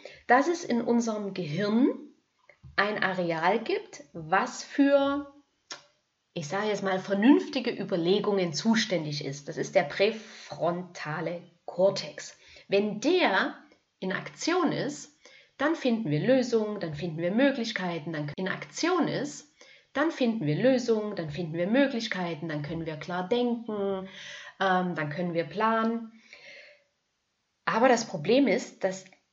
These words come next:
dieser Gehirnbereich ist komplett inaktiv, wenn wir wütend sind, zornig sind, traurig sind. Wenn wir quasi in so einem Gefühlschaos stecken.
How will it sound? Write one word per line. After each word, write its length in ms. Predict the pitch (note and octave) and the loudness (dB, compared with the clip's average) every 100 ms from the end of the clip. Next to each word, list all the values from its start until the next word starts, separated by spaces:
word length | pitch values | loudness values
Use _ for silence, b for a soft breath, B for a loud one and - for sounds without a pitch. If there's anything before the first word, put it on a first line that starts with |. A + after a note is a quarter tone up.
| - | -4
dieser 400 | A#3 D#4 G4 G4 | 0 0 0 -2
Gehirnbereich 1040 | F#4+ D4+ G#3 G#3 G#3+ A3 G3+ B3+ D#4+ - | 0 -4 -2 -2 -4 -6 -4 -4 -4 -4
ist 180 | A3+ - | -4 -4
komplett 800 | - G3+ - - A3 C4 F4+ - - _ _ - | -6 -8 -8 -8 -2 -2 -2 -8 -20 _ _ 2
inaktiv, 1000 | D4 D#4+ F3+ - - - G3 G4 - - _ _ _ _ | 2 4 2 0 -6 -6 -4 -4 -6 -20 _ _ _ _
wenn 400 | E3 G#3 B3 A#3+ | 0 4 4 4
wir 360 | C#4 D4 D4+ D#4+ - | 4 6 4 -2 -10
wütend 580 | E3 D#3+ G#3 C#4+ - D4 | -8 0 4 4 4 0
sind, 440 | - D4+ D4 - - | 4 4 4 0 -2
zornig 400 | G#3 A3 A#3+ - | 0 2 0 2
sind, 460 | A#3+ A#3 A3+ - | 2 2 0 -8
traurig 400 | - F#3 F#3+ G3 | -2 2 2 0
sind. 320 | - D#3+ D3 - - _ - | -4 -6 -6 -14 -20 _ 0
Wenn 200 | G3 A3 | 2 4
wir 120 | A#3 | 4
quasi 440 | - G3 G3+ A3+ | 4 4 4 0
in 300 | A3 G3+ G3 | -2 0 0
so 120 | F3+ | 0
einem 340 | G3 G3+ G3+ F#3+ | 2 2 0 -2
Gefühlschaos 1800 | G#3 D3 - A#3+ B3 A#3 - - - - - - F#3+ F3 F3 D3 D3 - | -6 -6 0 4 4 2 -4 -10 -12 -14 -4 0 2 0 -2 -6 -10 -10
stecken. 760 | - - F#3 D#3 D3+ C#3+ - | -8 -2 -2 -2 -4 -6 -10